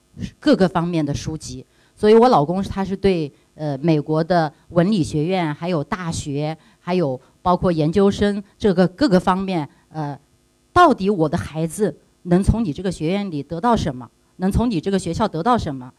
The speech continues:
我的孩子能得到什么样的帮助？他是头脑是非常清楚的。那么我、呃，刚才可能漏了，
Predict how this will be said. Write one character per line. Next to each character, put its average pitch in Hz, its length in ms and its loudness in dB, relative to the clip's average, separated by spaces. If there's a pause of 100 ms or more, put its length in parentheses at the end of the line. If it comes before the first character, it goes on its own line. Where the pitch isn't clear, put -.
(140)
我 180 120 2
的 185 60 0
孩 190 160 0
子 220 100 -2
能 214 140 -4
得 202 120 -4
到 233 100 0
什 180 160 -2
么 175 60 -4
样 220 120 0
的 196 60 -6
帮 233 240 0
助？ 233 220 -4 (300)
他 226 140 -8
是 214 160 -4 (160)
头 202 160 0
脑 233 140 4
是 196 140 0
非 240 240 2
常 190 180 -2
清 208 220 -2
楚 151 180 -4
的。 135 140 -10 (480)
那 262 120 0
么 233 160 6
我、 185 220 4
呃， 151 640 -6
刚 233 200 0
才 233 140 0
可 180 140 -2
能 147 200 -2
漏 240 240 4
了， 143 200 -2